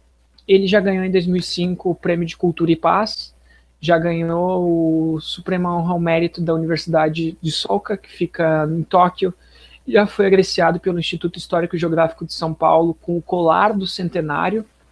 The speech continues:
e um respectivo diploma como destaque cultural no ano de noventa e seis, e ele foi o primeiro vencedor do Prêmio José Reis de Divulgação Científica,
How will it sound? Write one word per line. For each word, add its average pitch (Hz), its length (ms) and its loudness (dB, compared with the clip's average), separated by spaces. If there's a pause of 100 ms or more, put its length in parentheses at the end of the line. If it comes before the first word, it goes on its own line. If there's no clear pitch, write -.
(320)
e 170 120 0
um 165 80 -2
respectivo 170 560 -4
diploma 180 420 0
como 160 240 -6
destaque 160 440 -4
cultural 170 480 0
no 160 80 -4
ano 160 140 -4
de 160 120 -14
noventa 165 340 -6
e 185 40 -8
seis, 202 460 -4 (800)
e 190 140 6
ele 208 160 6
foi 220 220 4
o 220 60 0
primeiro 220 380 2
vencedor 214 560 0
do 208 160 0
Prêmio 220 500 0
José 190 260 0
Reis 185 300 0
de 190 120 -2
Divulgação 190 500 0
Científica, 170 720 -4